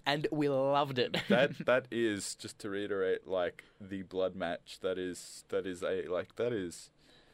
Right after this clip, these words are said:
Speaker 2: Shawn Michaels and Triple H, just probably the best tag team.
Speaker 1: Oh,
Speaker 2: Okay, maybe not
Speaker 1: look. <laughs>
Speaker 2: the best, but, like,
Speaker 1: Hey, you better be careful what you're on about, mate.
Speaker 2: one of, one of,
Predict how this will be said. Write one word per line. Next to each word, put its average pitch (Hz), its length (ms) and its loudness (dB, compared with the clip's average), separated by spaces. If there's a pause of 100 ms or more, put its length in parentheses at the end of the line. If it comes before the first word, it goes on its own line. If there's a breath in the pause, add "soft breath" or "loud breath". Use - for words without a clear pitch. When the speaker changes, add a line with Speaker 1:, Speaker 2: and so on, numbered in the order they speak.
(180 soft breath)
Speaker 2:
Shawn 175 300 -2
Michaels 101 580 -2
and 95 200 -8
Triple 92 320 -6
H, - 360 -8 (160)
just - 160 -14 (680)
probably 370 500 -8
the 135 80 -6
best 90 260 -10
tag 87 340 -8
team. 87 360 -16 (100)
Speaker 1:
Oh, 139 840 6
Speaker 2:
Okay, 120 220 6
maybe 135 460 4
not 147 240 0
Speaker 1:
look. 220 140 10
<laughs> - 0 -
Speaker 2:
the 214 320 10
best, 92 440 2
but, 107 180 4
like, 143 80 2 (120)
Speaker 1:
Hey, 147 200 6
you 165 100 2
better 170 160 2
be 170 100 4
careful 165 340 6
what 170 200 4
you're 147 160 4
on 190 80 4
about, 160 260 6
mate. 143 240 4
Speaker 2:
one 127 160 8
of, 214 140 6
one 131 320 4
of, 127 280 -2